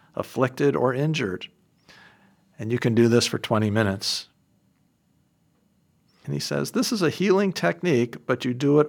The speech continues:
only for yourself. Don't go out and blast the <laughs> orange light at other people."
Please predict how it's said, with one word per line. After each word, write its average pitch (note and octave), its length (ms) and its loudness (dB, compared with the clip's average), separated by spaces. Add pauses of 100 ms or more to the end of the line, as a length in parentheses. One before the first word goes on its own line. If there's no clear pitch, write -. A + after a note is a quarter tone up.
only E3+ 500 2
for E3+ 160 -2
yourself. - 760 -2 (880)
Don't B2+ 260 2
go D3 200 2
out A#2+ 560 2
and E3 160 -8
blast G#2+ 420 0
the A2+ 100 -2
<laughs> A2 80 -2
orange A2 240 2
light A2+ 260 0
at G#2 100 -2
other G2 220 -4
people." A2 500 -4